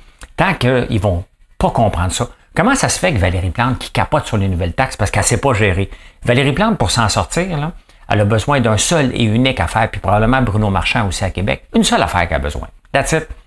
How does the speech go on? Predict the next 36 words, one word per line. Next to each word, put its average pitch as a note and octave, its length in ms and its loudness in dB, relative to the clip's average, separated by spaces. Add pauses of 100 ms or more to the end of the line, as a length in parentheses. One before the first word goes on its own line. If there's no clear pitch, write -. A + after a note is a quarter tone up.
(340)
C'est - 140 -2
d'augmenter A2+ 400 2
ses A2 120 0
revenus A2 380 2
parce - 180 -2
que B2+ 200 0
ses A2+ 180 -2
dépenses G2+ 400 0
augmentent G2+ 340 0
constamment F#2+ 480 0 (320)
avec G2 220 0
des G2 220 0
escouades A2 400 0
à F2 80 2
gauche G2+ 260 0
et F2+ 60 0
à E2 40 2
droite G2+ 300 0
et F#2+ 80 0
des F#2 160 0
lubies G#2 400 0 (360)
de - 120 -6
transformer G2+ 500 0
le G#2 60 2
Mont-Royal G2 500 2
en E2+ 100 0
parc. - 280 -2 (160)
Ça - 120 0
va G#3+ 160 4
être G#3 100 4
beau ! G#3+ 1040 4 (2750)
Parle F2+ 120 2
donc G#2 160 4
bien F#2+ 120 2
vite, A#2 220 0
moi. G#2+ 180 -2